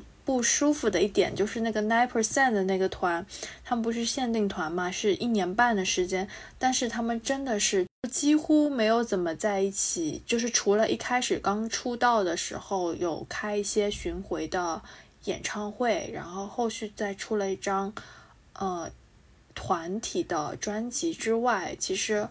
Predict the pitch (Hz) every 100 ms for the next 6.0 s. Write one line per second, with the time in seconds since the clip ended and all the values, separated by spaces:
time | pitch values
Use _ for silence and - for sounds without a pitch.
0 | - - - - 196 202 214 185 - -
1 | _ 220 202 220 220 247 226 220 196 190
2 | 220 233 190 170 170 208 185 - 240 -
3 | - _ _ - - - - - 226 220
4 | 254 254 254 262 254 233 214 - 285 254
5 | 202 175 175 196 165 180 - 208 185